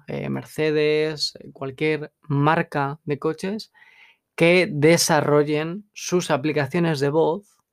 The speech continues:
eh, con Alexa, ¿vale? Entonces, lo que tendrán en su coche, eh, será Alexa totalmente integrado, es decir,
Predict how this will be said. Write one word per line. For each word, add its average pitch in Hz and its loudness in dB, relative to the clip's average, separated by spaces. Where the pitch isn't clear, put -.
eh, 147 -2
con 156 2
Alexa, 135 -6
¿vale? 131 -10
Entonces, 147 -4
lo 135 0
que 131 -6
tendrán 139 0
en 170 4
su 143 -4
coche, 190 2
eh, 135 0
será 131 2
Alexa 147 0
totalmente 165 0
integrado, 165 0
es 135 -2
decir, 131 -2